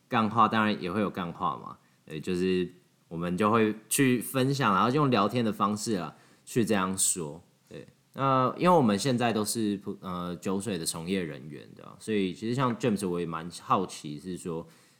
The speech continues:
你的客人会怎么去，去看待葡萄酒吗？或者是他们会有怎么样，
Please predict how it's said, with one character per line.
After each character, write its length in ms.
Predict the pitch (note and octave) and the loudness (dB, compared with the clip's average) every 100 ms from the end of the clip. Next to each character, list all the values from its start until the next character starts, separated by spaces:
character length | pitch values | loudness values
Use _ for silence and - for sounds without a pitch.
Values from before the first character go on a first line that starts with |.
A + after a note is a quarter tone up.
| _ | _
你 100 | F#2+ | -4
的 100 | F2 | -4
客 300 | - D#3 C3 | 0 2 4
人 180 | F#2+ E2+ | 4 0
会 180 | F2 G#2 | -2 -2
怎 200 | - D#2 | -2 -8
么 280 | C#2+ C#2 D#2 _ _ _ _ | -10 -14 -20 _ _ _ _
去， 420 | - B2 G#2+ G#2+ - | -8 -2 -2 -2 -6
去 340 | - B2+ G#2+ - | -4 -2 -2 -8
看 240 | - D3+ B2 | -4 -2 0
待 320 | C3 A#2 G2 - - | 0 0 -2 -8 -4
葡 120 | B2+ | 0
萄 160 | C3 C#3 | 0 0
酒 220 | C3 D#2+ | 0 -2
吗？ 280 | D#2+ E2 G2 _ _ - | -4 -6 -10 _ _ -6
或 80 | A#2+ | 0
者 60 | G2+ | 2
是 340 | A2 G#2+ G#2 - | 2 2 0 -2
他 200 | A#2 A2+ | -2 0
们 320 | G#2 E2 E2+ | 0 -4 -8
会 180 | E2+ G#2 | -4 -2
有 160 | F2 D#2 | -2 -4
怎 100 | D#2 | -8
么 120 | D2+ | -8
样， 340 | F#2 F2 E2+ | -6 -6 -10